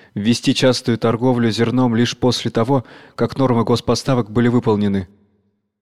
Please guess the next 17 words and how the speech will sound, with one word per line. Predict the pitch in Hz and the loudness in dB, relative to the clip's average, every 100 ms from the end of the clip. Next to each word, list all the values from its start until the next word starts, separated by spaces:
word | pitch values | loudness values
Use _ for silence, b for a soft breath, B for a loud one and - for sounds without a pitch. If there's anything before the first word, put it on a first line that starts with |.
| _ _ | _ _
Указ | - 127 123 | -4 0 0
от | 123 | -2
второго | - 120 120 123 | 0 0 2 2
августа | 117 107 - | 0 -2 -6
тысяча | - 123 - | -6 -4 -2
девятьсот | 117 117 120 - | -2 0 -2 -2
тридцать | 120 - 107 | -4 -4 -4
второго | 120 117 110 | -2 0 0
года | 104 127 110 | 0 0 0
и | 107 | 0
второго | - 117 107 | 0 0 0
декабря | 104 117 113 123 | -2 -2 0 -2
тысяча | 113 117 - | -2 -4 -4
девятьсот | 110 110 117 | -4 -2 -4
тридцать | - 113 - | -2 -4 -4
второго | - 113 110 | -2 0 -2
года | 104 110 98 | 0 0 0